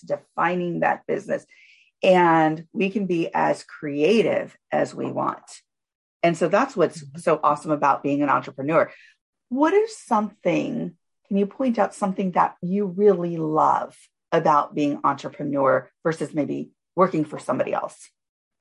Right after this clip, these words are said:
Speaker 2: Y-, you know, it's, it's interesting 'cause whenever most people answer that question, they usually mention freedom or flexibility or both.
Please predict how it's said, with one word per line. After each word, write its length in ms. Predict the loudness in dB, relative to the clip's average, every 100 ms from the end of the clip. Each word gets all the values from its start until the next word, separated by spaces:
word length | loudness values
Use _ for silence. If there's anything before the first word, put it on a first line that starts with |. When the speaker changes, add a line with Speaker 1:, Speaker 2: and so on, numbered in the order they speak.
| _ _ _ _ -20 -20 -10
Speaker 2:
Y-, 320 | -8 -8 -8
you 60 | 2
know, 140 | 2
it's, 300 | 2 -2 -8 -8
it's 140 | -4
interesting 380 | -6 -4 -6 -4
'cause 160 | -2
whenever 880 | -2 0 0 2 2 2 0 -6 -16 -4
most 300 | 0 0 -4
people 380 | -14 -4 -2 -2
answer 580 | -2 -2 -2 -2 -2 -2
that 180 | -4 -4
question, 640 | -4 -4 -4 -6 -6 -8 -10
they 220 | -2 0
usually 480 | 0 -2 0 0 -2
mention 340 | -2 -6 -10
freedom 580 | -6 0 2 2 2 0
or 80 | -6
flexibility 760 | -6 -8 -6 -6 -2 -2 -4 -8
or 180 | -6 -4
both. 280 | -4 -6